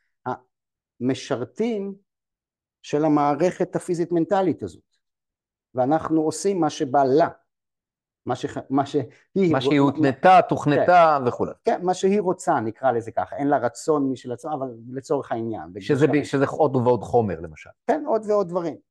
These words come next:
Speaker 1: עכשיו, המבט פנימה הופך אותנו להיות אדונים על המערכת הפיזית מנטלית. לא החושים יוצאים החוצה ואומרים לנו מה אני רוצה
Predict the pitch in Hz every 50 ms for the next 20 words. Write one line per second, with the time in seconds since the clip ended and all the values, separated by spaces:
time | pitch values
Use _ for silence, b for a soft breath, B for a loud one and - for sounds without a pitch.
0 | _ _ _ _ _ _ _ _ - - - - 104 80 82 - _ _ _ _
1 | _ - 117 113 104 - - 131 120 117 101 101 143 151 160 156 - - _ -
2 | 120 127 156 208 254 269 233 151 110 95 117 120 - _ _ _ _ _ _ _
3 | _ _ _ _ _ _ _ _ _ _ _ - 120 - - 160 160 165 - 160
4 | - - _ - 165 175 220 247 247 214 143 123 120 139 143 135 _ _ _ _
5 | _ _ _ _ _ _ 120 127 131 139 143 143 143 147 143 123 113 131 123 123
6 | 143 180 202 208 196 175 147 139 131 127 127 120 117 117 127 123 - 123 - 123
7 | - - 117 107 107 101 _ 107 98 92 - 92 92 95 98 90 - - 135 160
8 | 196 220 214 - - 160 135 - - 165 160 156 151 139 135 - - 147 135 123
9 | 120 - - 147 156 165 156 - - 123 110 117 117 120 117 135 135 139 135 131
10 | 127 120 117 127 131 131 127 131 120 107 113 110 - - 139